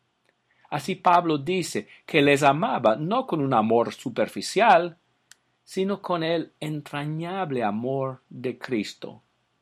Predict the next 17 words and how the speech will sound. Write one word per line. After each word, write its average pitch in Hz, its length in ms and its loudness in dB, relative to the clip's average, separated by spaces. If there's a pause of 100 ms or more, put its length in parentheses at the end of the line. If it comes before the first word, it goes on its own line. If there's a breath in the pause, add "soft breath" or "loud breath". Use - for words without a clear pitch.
(800)
Que 160 180 -6
Dios 185 520 0
nos 143 240 -6
ayude 117 520 0
a 98 80 0
desarrollar 113 920 0
este 160 400 -4
tipo 147 340 -8
de 135 140 -2
relación 117 580 -2
con 117 300 -8
otros 139 420 -2
discípulos 110 640 -6
fieles 98 420 -4
hoy 92 160 -4
en 87 120 -10
día. 76 360 -8